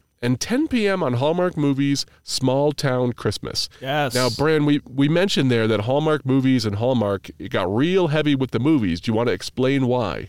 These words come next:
Speaker 2: Yeah, so Hallmark Movies has, uh, started to, they're switching for a full week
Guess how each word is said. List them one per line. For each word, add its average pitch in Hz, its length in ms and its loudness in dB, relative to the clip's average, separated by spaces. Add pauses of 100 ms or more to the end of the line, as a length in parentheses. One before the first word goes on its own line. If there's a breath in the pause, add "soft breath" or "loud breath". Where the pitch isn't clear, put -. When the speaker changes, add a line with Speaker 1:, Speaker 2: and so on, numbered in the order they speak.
(160)
Speaker 2:
Yeah, 170 180 -2
so 139 220 -4
Hallmark 196 560 0
Movies 147 1200 0
has, 131 500 -6
uh, 117 640 -6
started 123 560 -2
to, 120 320 -4
they're 120 160 -6
switching 127 560 -4
for 123 240 -6
a 117 80 -4
full 127 320 -2
week 127 480 -4